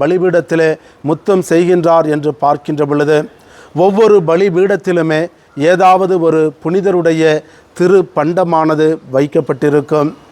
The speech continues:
மறைசாட்சியாக இருக்கலாம், அல்லது ஏதாவது ஒரு புனிதருடைய திரு பண்டமானது அந்த பலிபீடத்திலே இருக்கும். அப்படி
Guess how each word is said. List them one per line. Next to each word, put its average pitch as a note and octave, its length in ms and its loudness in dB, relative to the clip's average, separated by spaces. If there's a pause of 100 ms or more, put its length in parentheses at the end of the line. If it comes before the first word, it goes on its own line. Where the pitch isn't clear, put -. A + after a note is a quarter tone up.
(760)
மறைசாட்சியாக D#3+ 800 0 (120)
இருக்கலாம், E3 540 0 (320)
அல்லது D3+ 240 0 (160)
ஏதாவது G3 460 2
ஒரு E3+ 200 -2
புனிதருடைய E3 680 0 (520)
திரு G3 200 2 (160)
பண்டமானது D#3+ 680 0 (320)
அந்த C3+ 120 -2 (100)
பலிபீடத்திலே E3 680 0 (280)
இருக்கும். D3 420 -2 (460)
அப்படி F3+ 280 0